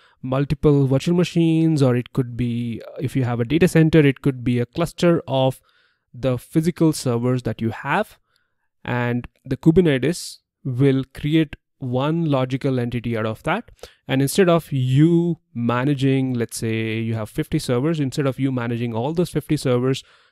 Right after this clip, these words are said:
Kubernetes will manage it on behalf of you. And that's what I'm doing here. I'm creating a Kubernetes cluster. This is called as Kubernetes Engine, which is part of Google Cloud's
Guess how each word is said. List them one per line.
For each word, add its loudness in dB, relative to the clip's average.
Kubernetes 4
will -2
manage -6
it -6
on -4
behalf -8
of -8
you. -8
And -2
that's -2
what 6
I'm 6
doing 8
here. 0
I'm 0
creating 2
a 2
Kubernetes 2
cluster. -2
This 0
is -6
called 2
as 0
Kubernetes 2
Engine, -2
which 2
is 2
part -2
of -2
Google 2
Cloud's -2